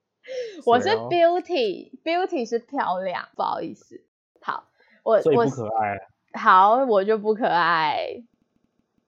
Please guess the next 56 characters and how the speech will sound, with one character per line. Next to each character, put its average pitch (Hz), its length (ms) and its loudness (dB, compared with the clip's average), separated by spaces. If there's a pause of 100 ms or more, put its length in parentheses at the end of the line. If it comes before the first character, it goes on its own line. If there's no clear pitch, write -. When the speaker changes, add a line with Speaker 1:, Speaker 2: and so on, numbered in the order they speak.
(480)
Speaker 2:
就 226 100 -4
是 202 480 -4
小 180 440 4
一 247 480 -4 (140)
第 277 140 0
一 214 220 -6
天 196 280 -8
上 185 260 -8
课 180 200 -4
的 131 80 -6
时 - 260 -20
候， - 300 -8
我 190 100 -4
妈 196 200 -2
她 202 120 -8
就 214 200 -2
载 214 200 -2
我 147 100 -6
去 180 160 -12
上 - 300 -12
学， - 140 -20 (100)
但 262 160 -4
是 285 180 0
她 262 220 -2
并 262 240 -4
没 190 80 -2
有 175 140 -2
跟 196 120 -2
我 208 200 -2
说 160 380 -2
我 190 180 -2
下 196 240 -4
课 202 160 -4
要 175 120 -2
在 170 140 -8
哪 156 160 -16
里 - 140 -20
等 202 160 -14 (160)
她， - 260 -16
所 233 160 0
以 196 220 0
那 233 100 -6
时 196 160 -6
候 190 400 -2
上 220 220 0
完 165 220 -8
课， - 340 -6
我 196 120 -8
们 175 160 -8
学 - 160 -6
校 247 180 -4
有 180 120 -2
很 175 200 -12
多 170 120 -2
个 170 140 -12
校 - 360 -10